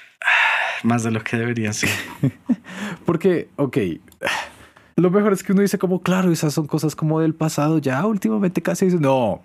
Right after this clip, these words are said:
Speaker 2: no, no".
Speaker 1: <laughs>
Speaker 2: Les recuerdo que para cuando salió la segunda película de Sonic,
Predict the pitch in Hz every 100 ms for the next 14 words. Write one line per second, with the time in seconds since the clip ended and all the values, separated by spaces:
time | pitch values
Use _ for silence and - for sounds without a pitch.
0 | - 104 131 90 - - - 135 147 110
1 | 95 143 151 180 196 185 185 208 240 -
2 | 247 240 247 254 196 160 160 - - 165
3 | 170 165 190 160 131 - 165 147 117 139
4 | 135 104 131 -